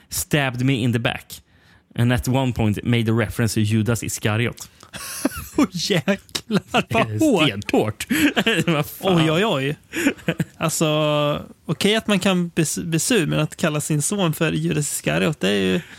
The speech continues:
Speaker 1: Ja.
Speaker 2: då är man ganska arg, alltså.
Speaker 1: Men tydligen så läste jag någonting om att, eh,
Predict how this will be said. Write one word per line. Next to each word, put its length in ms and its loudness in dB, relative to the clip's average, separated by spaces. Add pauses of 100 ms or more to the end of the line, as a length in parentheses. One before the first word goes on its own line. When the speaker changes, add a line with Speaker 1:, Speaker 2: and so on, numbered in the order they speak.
(280)
Speaker 1:
Ja. 240 0
Speaker 2:
då 80 -2
är 40 2
man 180 2
ganska 300 0
arg, 180 0
alltså. 340 -4
Speaker 1:
Men 160 -2
tydligen 400 2
så 320 2
läste 240 0
jag 120 0
någonting 180 4
om 80 4
att, 180 -2
eh, 60 2